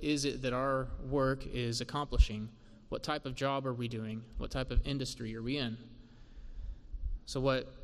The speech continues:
uh, we can take from this is that clearly it matters to God what type of work we are doing. Uh, there are clear examples of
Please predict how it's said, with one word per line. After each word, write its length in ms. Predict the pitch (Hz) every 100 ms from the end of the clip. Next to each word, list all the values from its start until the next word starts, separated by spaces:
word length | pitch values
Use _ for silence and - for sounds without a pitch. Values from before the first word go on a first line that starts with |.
| - -
uh, 280 | 123 113 107 113 - - - -
we 120 | 139
can 100 | 131
take 240 | 135 151
from 160 | - 127
this 380 | 143 139 131 -
is 160 | 120 120
that 220 | 120 117 - - - - -
clearly 680 | - 165 160 147 131 135 135 - -
it 120 | 139
matters 360 | 131 135 147 147
to 100 | 151
God 380 | 123 110 110 117 - - - - -
what 180 | 127 -
type 300 | 135 135 135
of 140 | 120
work 300 | 113 110 -
we 120 | 113 110
are 80 |
doing. 380 | 117 165 143 107 113 - - - - - - - - - - - - - - - - - - - 147
Uh, 120 | 123
there 240 | 127 135
are 60 | 123
clear 580 | - 165 160 160 156 147 - - -
examples 800 | 135 127 127 123 139 156 - -
of 300 | 123 117 110